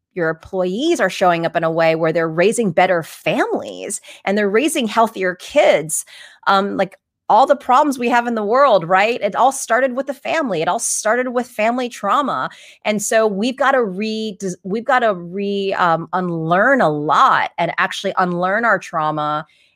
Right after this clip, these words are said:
and, and really, again, design, design families and encourage a system where, again, the workplace, the family,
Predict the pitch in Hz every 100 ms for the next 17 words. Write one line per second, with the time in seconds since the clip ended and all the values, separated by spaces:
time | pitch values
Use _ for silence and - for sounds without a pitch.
0 | _ 175 170 165 165 165 - 175 170 180
1 | 180 165 180 165 160 165 160 160 156 160
2 | - _ _ _ _ _ _ 185 160 180
3 | 180 - - 160 160 170 170 160 151 147
4 | 165 160 - 170 165 165 - 170 - 160
5 | 156 151 151 - 160 165 156 151 156 160
6 | - 160 151 - 151 165 156 151 147